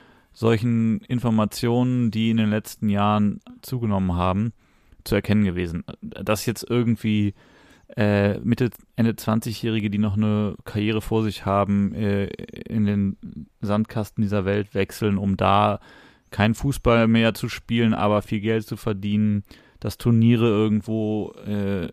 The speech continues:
in klimatisierten Stadien, die extra für dieses Event gebaut werden, stattfinden im Winter und, und, und. Es gab so viel, so viel Shit in dieser Clown-Show Fußball, dass es mich echt, äh,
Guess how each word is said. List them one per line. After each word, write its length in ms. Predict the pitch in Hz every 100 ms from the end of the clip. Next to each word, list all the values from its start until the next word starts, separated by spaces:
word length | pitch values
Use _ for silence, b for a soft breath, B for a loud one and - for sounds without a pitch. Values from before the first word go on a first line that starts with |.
| -
in 380 | 110 107 107
klimatisierten 720 | - 113 110 107 107 107 113 113
Stadien, 560 | - 107 98 107 104
die 100 | 98
extra 320 | - - -
für 160 | 98 110
dieses 240 | 104 101
Event 240 | 107 107 104
gebaut 440 | 104 101 98 -
werden, 220 | 107 104
stattfinden 920 | 90 - 107 - - 104 104 104 107 104
im 260 | - 113 101
Winter 520 | 107 104 - 101 98 B B B B _
und, 280 | 135 147 147
und, 240 | 123 113
und. 260 | 110 113 110
Es 140 | 101
gab 200 | - 120
so 260 | - 107 135
viel, 400 | - 139 127 123 - _ _ _ _ _ _ - -
so 200 | 107 135
viel 440 | - 127 120 113 B B -
Shit 380 | - - 160
in 140 | - 107
dieser 240 | 104 107
Clown-Show 680 | - 110 104 107 - 110 107
Fußball, 800 | - 123 117 - 110 104 123 143 b b b b b b _ -
dass 160 | 104
es 180 | 104 -
mich 340 | 104 92 -
echt, 540 | - 92 - - - -
äh, 200 | -